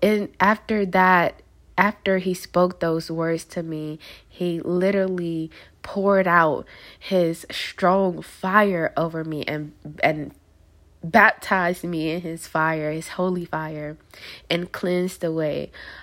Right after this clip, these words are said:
all of the anger, all of the pain, all of the unforgiveness that I was carrying in my heart for him. And so I kinda go into detail about that on the last episode, Indicators That You May Need to Forgive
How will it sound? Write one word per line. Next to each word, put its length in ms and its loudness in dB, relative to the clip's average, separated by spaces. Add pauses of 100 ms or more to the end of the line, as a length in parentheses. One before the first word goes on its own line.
(140)
all 260 6
of 120 -2
the 240 2
anger, 360 0
all 220 2
of 140 -2
the 100 0
pain, 400 -4
all 220 0
of 100 -4
the 180 -2
unforgiveness 760 -4
that 120 -4
I 120 -2
was 140 -6
carrying 440 -4
in 100 -6
my 140 -6
heart 320 -8
for 120 -4
him. 500 -6
And 100 0
so 140 4
I 100 6
kinda 280 0
go 120 4
into 160 -4
detail 320 -2
about 300 -6
that 260 -2 (460)
on 520 0 (520)
the 640 0 (160)
last 440 2
episode, 640 -2
Indicators 460 -2
That 160 -2
You 160 -4
May 140 -8
Need 180 -8
to 100 -8
Forgive 480 -6